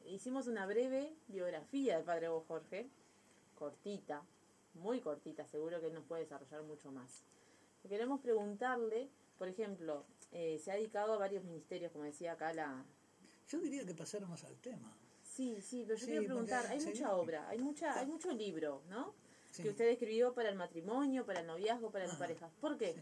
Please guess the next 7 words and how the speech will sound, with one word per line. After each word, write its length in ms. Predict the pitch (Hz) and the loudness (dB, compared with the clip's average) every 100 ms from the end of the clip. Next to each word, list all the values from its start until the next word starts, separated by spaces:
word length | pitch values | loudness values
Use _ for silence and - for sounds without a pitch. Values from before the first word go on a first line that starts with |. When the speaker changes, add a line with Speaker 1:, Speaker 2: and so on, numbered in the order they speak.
| - | -6
Speaker 1:
¿Por 160 | 262 | -6
qué, 140 | 269 220 | 0 0
padre? 340 | 170 165 156 | 0 -2 -4
¿Por 200 | 151 170 | -6 -8
qué? 260 | - 269 269 - - - - - | -4 -4 -4 -8 -20 -20 -18 -8
Speaker 2:
Bueno. 320 | 320 180 147 - - | -6 -6 -8 -12 -4
Speaker 1:
¿Qué, 240 | 302 285 | -2 0